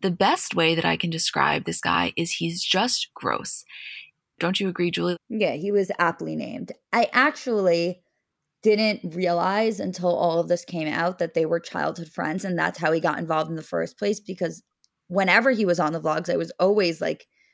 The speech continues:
Speaker 2: confused how he got involved in all of this in the first place, because it just seemed so strange to me that he was this constant character.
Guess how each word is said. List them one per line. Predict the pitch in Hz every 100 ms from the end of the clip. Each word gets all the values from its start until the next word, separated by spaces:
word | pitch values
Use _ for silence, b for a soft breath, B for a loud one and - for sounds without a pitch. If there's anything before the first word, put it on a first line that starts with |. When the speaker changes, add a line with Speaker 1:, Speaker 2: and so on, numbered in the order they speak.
| _ -
Speaker 2:
confused | 202 185 175 175 175
how | 175 165
he |
got | 165 151
involved | 175 160 156 156
in | 156
all | 160
of | 160
this | 165
in | 165
the | 156
first | 156 156
place, | - 156
because | - 170 -
it | 165
just | - 196 -
seemed | 202 180 165
so | - - 180 175 175 175 185 185 _ _
strange | - - - - 180 175 202 190
to | 190
me | 170
that | 160 156
he | 170
was | 170 156
this | 165 -
constant | - 156 156 - -
character. | 160 143 - - -